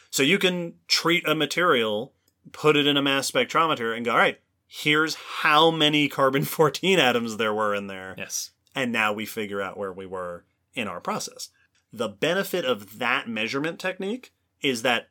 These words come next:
Speaker 1: A, it's much more precise than the old techniques. It also means that we can do it with smaller samples. This is something that has happened over the history of carbon dating, is that we have gotten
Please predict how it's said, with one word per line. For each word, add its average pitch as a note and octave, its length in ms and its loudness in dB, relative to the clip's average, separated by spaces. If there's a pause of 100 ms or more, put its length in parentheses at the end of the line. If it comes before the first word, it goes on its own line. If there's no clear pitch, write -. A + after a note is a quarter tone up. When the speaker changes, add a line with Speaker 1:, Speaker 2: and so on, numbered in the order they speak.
Speaker 1:
A, F#3+ 380 2
it's - 180 -6
much A#2+ 220 0
more B2+ 120 4
precise - 600 -4 (160)
than G#2 440 -2
the A#2 120 -2
old C#3 240 2
techniques. G2 480 -10 (340)
It - 260 -8
also G3+ 460 0
means C3 300 -6
that B2 120 -2
we A#2+ 140 -6
can G#2 340 -8
do G#3+ 220 -2
it C#3+ 140 0
with B2 160 -4
smaller A#2+ 560 -2
samples. - 840 -6 (340)
This F#3 180 0
is G3 140 2
something D3+ 320 0
that A#2 100 0
has A2 160 -4
happened A#2+ 340 -2
over G2+ 200 -6
the F#2 100 -10
history A2 480 -6
of F#2+ 140 -10
carbon A2+ 320 -4
dating, F2+ 400 -12 (320)
is G#2+ 220 -6
that G2+ 140 -2
we G#2+ 140 -8
have G#2+ 240 -8
gotten G#2+ 460 -6